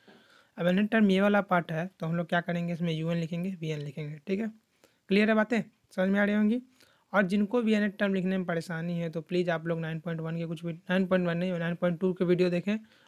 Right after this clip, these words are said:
और नाइन पॉइंट थ्री के इनिशियल जो वीडियो हैं वो सब देखें, ठीक है, ताकि उनका nth टर्म में कॉन्सेप्ट बहुत ज़्यादा मजबूत हो। अरे और भी ज़्यादा दिक्कतें आ रही हैं तो प्लीज़ Telegram में आप लोग मैसेज कर सकते हैं कि सर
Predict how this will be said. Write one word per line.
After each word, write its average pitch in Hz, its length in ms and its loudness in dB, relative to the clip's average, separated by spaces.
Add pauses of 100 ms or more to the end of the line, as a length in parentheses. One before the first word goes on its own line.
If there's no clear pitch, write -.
और 180 60 0
नाइन 170 220 2
पॉइंट 175 240 0
थ्री 175 160 0
के 175 60 -2
इनिशियल 170 360 -4
जो 160 120 -6
वीडियो 156 240 -8
हैं 156 80 -8
वो 160 60 -12
सब 151 180 -10
देखें, 147 280 -12
ठीक 175 140 -10
है, 208 60 0 (360)
ताकि 175 220 -8
उनका 160 300 -8
nth 160 220 -6
टर्म 156 140 -6
में 156 80 -6
कॉन्सेप्ट 156 320 -6
बहुत 151 160 -4
ज़्यादा 151 200 -6
मजबूत 139 380 -10
हो। - 100 -20 (760)
अरे 196 120 0
और 190 180 4
भी 208 80 6
ज़्यादा 190 180 2
दिक्कतें 180 400 0
आ 180 100 2
रही 175 100 0
हैं 175 120 -2
तो 165 80 -6
प्लीज़ 180 240 0
Telegram 170 380 0
में 180 100 2
आप 165 100 -4
लोग 170 120 0
मैसेज 165 280 -2
कर 175 140 2
सकते 160 300 -6
हैं 170 140 -2
कि 165 100 -6
सर 185 200 2